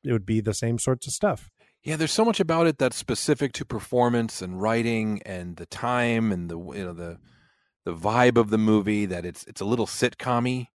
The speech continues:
Speaker 2: I think.
Speaker 1: Yeah.
Speaker 2: Um, and that makes it all work. It's, it's amazing. And also you see some of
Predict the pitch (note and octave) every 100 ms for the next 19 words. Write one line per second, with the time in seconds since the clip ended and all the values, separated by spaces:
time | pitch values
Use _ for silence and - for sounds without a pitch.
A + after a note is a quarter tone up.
0 | _ _ A#2+ - C3+ F3+ - - _ _
1 | _ _ _ - G2+ G#2 G#2 G2+ A2+ B2+
2 | C3+ C3 D3+ C3+ A#2 C#3 D#3+ - A#2 -
3 | - A#2+ - A#2+ C3+ F3 G2+ G2 A2+ C#3
4 | F3 C#3 A#2 - D#3+ D3+ B2 G#2 -